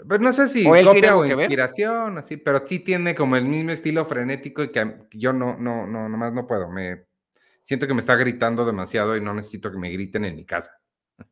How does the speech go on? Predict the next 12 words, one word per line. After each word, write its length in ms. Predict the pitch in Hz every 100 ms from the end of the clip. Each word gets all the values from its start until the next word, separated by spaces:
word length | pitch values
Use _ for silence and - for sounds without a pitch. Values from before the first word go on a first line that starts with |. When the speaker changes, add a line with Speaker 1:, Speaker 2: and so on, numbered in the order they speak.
| 127
Speaker 2:
No, 480 | 107 123 131 127 127 127
yo 80 | 120
creo 180 | 175 175
que 100 | 160
tiene 160 | 151
unas 200 | 147 120
muy, 440 | 120 123 143 143 120
muy 240 | 113 113
buenas. 460 | 98 101 107 107 113
En, 200 | 107 -
en 260 | 110 113
Snatch 440 | 101 127 147 190